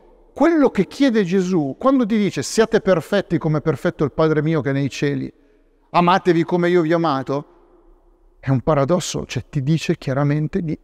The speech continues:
amare come ama Dio. È l'incontro classico di catechismo. Bambini di otto anni, ve l'ho detto già molte volte, tu gli fai la domanda, questo è un, è un gioco, questo, quello che sto per fare, è un cammeo che avete già vissuto mille volte, però,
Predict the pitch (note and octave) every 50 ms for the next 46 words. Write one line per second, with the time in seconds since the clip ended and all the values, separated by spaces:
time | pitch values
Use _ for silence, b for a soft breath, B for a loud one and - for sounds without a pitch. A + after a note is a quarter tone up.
0 | _ _ D3 D3 D3 D3 D3+ D#3 E3+ F#3+ F3+ - E3 D3+ D3+ D3 D3+ D3+ D3+ D3+
1 | G3+ F#3+ C#3+ C3 B2 A#2 - _ _ _ - C#3+ D3+ D3+ D#3+ D#3 - - F#3+ F#3+
2 | F3 - E3 D3+ - F3+ F#3+ F#3+ F#3 - - - D#3+ B2+ E3 D#3+ D3+ C#3+ - D#3
3 | C3+ D#3+ - - G#3 G3+ E3+ A#2+ B2+ C3 B2+ b b b b b b b E3 E3
4 | D#3+ E3+ F3 F3+ F3 E3+ D#3+ D3+ D#3+ D3+ - - E3+ E3+ F#3+ F#3+ F3 E3 C#3 C3+
5 | B2+ C3 C#3+ - C#3 C#3+ C#3+ C#3 C3+ B2 C#3+ D3 - - D3+ C3 D3 C#3+ C#3+ C#3+
6 | C3+ - D#3+ D#3 F3+ G#3 F#3 D3+ C3+ - C3 - F#3+ F#3+ E3 D3+ - F3 E3 E3
7 | E3 F3 F#3+ G3 F#3+ G3 G3+ G#3 G#3+ G#3+ G#3+ G3+ - - - - - _ _ _
8 | - - - - _ _ - _ _ - - _ _ - - _ _ _ _ _
9 | _ - _ - - - _ _ _ - - _ _ _ _ _ _ _ - -
10 | _ _ _ _ _ _ _ _ _ _ _ _ _ - C#3+ - - B2+ - -
11 | C3 B2+ C3+ C3+ C#3 - C#3+ C3 C3 C3 C3 B2 C3+ C3+ C3 B2+ - - - C3+
12 | C#3+ F3 - - _ _ _ _ _ _ _ - - - - B2 - _ _ -
13 | D3 C#3+ D3 C3+ - - - A2+ - C#3+ C3 - - C#3 C3 C3 B2+ C3+ C3+ -
14 | - - D#3 D3+ D#3 E3 D#3+ D3+ C#3 C#3 C#3 D3+ D#3 - D#3 C#3+ C#3 C3+ D#3 D#3
15 | - D3 B2+ D3+ D3 D3 - - D3 - D3 C#3 C3+ C3 C3 C#3 C#3 C3+ B2+ C3
16 | C3 C3+ D3 F3+ G3 F#3+ G3